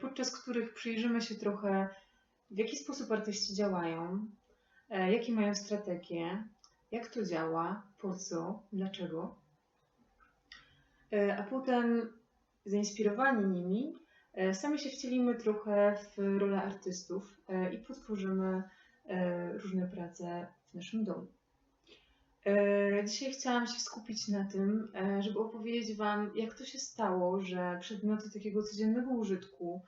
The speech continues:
e, które mamy w swoich domach, które ze spokojem kupimy w sklepie, nie wiem, znajdziemy u sąsiadki, w garażu, e, albo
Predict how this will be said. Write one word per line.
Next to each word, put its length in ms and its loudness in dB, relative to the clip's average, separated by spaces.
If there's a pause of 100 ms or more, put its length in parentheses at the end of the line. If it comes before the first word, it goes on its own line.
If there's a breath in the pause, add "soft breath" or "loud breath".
(460 loud breath)
e, 280 2
które 260 -2
mamy 220 4
w 80 -4
swoich 360 -4
domach, 680 0
które 380 -4
ze 80 -4
spokojem 840 2
kupimy 360 0
w 60 -4
sklepie, 840 0 (640 loud breath)
nie 80 -2
wiem, 100 2
znajdziemy 400 2
u 40 0
sąsiadki, 1040 -4
w 40 -20
garażu, 840 2 (420 loud breath)
e, 320 -2
albo 680 4